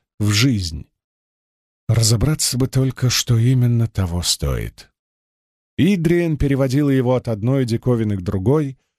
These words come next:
Мужчины и женщины пытались объяснить, что, собственно говоря, они создали. И кое-что из этих объяснений ему даже удалось понять.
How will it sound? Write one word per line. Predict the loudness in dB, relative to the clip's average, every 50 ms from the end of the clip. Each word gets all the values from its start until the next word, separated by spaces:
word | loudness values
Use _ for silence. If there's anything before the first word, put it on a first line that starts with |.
| _ _ _ -2 0
Мужчины | 2 2 2 2 0 0 0 2 2
и | 2
женщины | 2 2 0 0 -2 -2 -2 -2 -2
пытались | -2 -2 -2 0 0 0 0 0 0
объяснить, | 0 0 0 0 -2 -2 -2 -2 0 0 0 0 -2 -4 -10 _ _ _ _
что, | -6 -6 -4 0 0 0 0 0
собственно | 0 0 0 -2 -2 -2 -4 -2 -2 0 0
говоря, | 0 0 0 0 2 0 0
они | 0 0 -2
создали. | -2 0 0 -2 -2 -2 -4 -8 -8 -8 -10 -12 -16 _ _ _ _ _ _ _ _ _ _ _ -4
И | -2 0 0 0
кое-что | -2 -2 0 0 0 0 -2 -2 0 0 0
из | 0 0
этих | -2 -2 -2 -4 -6 -4
объяснений | -4 -2 0 0 0 0 0 0 0 0 0 0 -2 -2 -4 -6 _ _ _ _ _ _ _ -2
ему | 0 2 2 2 2 0 0
даже | 0 0 0 0 0 0 -2
удалось | -2 -2 -2 -2 -2 0 0 0 0 -2
понять. | -2 -4 -4 -4 -2 -2 -2 -2 -2 -4 -6 -8 -8